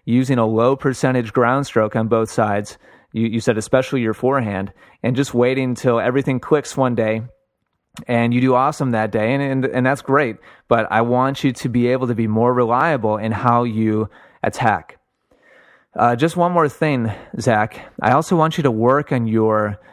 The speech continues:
positioning. You need to work on moving yourself to the right place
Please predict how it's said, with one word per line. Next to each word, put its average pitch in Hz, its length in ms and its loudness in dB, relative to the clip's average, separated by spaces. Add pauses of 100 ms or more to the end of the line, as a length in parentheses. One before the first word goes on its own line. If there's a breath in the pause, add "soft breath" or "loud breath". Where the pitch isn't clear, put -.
(220 soft breath)
positioning. 107 720 -2
You 110 100 -2
need 139 140 0
to 139 100 2
work 127 360 0
on 110 320 0 (280 soft breath)
moving 143 440 2
yourself 113 460 0
to 143 120 -2
the 113 120 0
right 117 260 0
place 113 520 -2